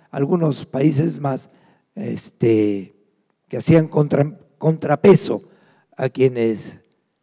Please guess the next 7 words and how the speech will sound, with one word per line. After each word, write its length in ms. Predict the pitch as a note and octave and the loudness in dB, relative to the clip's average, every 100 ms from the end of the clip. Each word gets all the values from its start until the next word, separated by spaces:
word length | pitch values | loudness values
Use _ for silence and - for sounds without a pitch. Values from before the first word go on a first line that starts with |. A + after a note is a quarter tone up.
| _ | _
caen 300 | E3+ D#3+ C#3+ | 2 2 4
bien 180 | F3 E3+ | 2 2
pesados 600 | - - - C#3+ A#2 - | -2 0 0 -2 -4 -8
socialmente 680 | A2+ - D#3 D3 D#3 E3 | -16 -12 -12 -8 -8 0
hablando, 460 | F3+ F#3 D#3+ C3+ F3 - _ _ _ _ _ _ | 6 6 6 0 -14 -18 _ _ _ _ _ _
tenemos 420 | D#3 D3 D#3 C#3 | -8 -8 -14 -16
nosotros 680 | B2+ A2 D#3+ E3 C#3+ - | -18 0 0 0 -8 -16